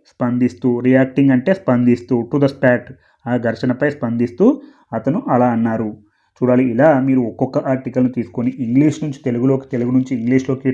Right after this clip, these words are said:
ట్రాన్స్లేట్ చేస్తూ ఉండండి. మీకు ఎక్కడ ఏ చిన్న సందేహం వచ్చినా కామెంట్ చేస్తూ ఉండండి, నేను తప్పకుండా రెస్పాండ్ అవుతాను. మీకు ఈ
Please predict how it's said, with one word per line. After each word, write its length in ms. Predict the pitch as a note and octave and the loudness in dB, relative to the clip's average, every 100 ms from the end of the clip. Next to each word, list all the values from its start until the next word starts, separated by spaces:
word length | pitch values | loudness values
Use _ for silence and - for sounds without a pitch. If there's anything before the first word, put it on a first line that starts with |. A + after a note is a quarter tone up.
| C3 | -4
ట్రాన్స్లేట్ 480 | A2 A#2+ C3 C3 C3 - | -4 -2 0 -2 -2 -4
చేస్తూ 300 | A#2+ B2+ D#3+ C#3+ | -2 0 2 2
ఉండండి. 340 | C#3+ C#3 C#3+ F3 D3+ | 2 0 -2 -2 -2
మీకు 220 | C3+ B2 - _ _ _ _ _ B2+ | -2 -6 -8 _ _ _ _ _ -6
ఎక్కడ 200 | C3 C#3 - C3 | 0 -2 0 -2
ఏ 80 | D3 | 0
చిన్న 140 | D#3+ D3 | 0 0
సందేహం 280 | C#3+ C#3 C3 | 0 0 -2
వచ్చినా 220 | B2+ C#3+ C#3+ | -2 -6 -4
కామెంట్ 320 | A#2+ B2 C3 C3 | -4 0 0 0
చేస్తూ 220 | B2 - B2+ | -4 -2 -2
ఉండండి, 200 | B2 D3 D#3 | -2 -2 -4
నేను 100 | C3+ | -4
తప్పకుండా 420 | G#2 - A#2+ D3 C#3+ | -8 -8 -6 -2 0
రెస్పాండ్ 380 | A2 - A#2+ A2 | -2 -6 -6 -6
అవుతాను. 260 | G#2+ G#2+ A2 _ _ _ C#3+ | -8 -10 -16 _ _ _ 0
మీకు 180 | C3+ | 2
ఈ 20 | C3 | 2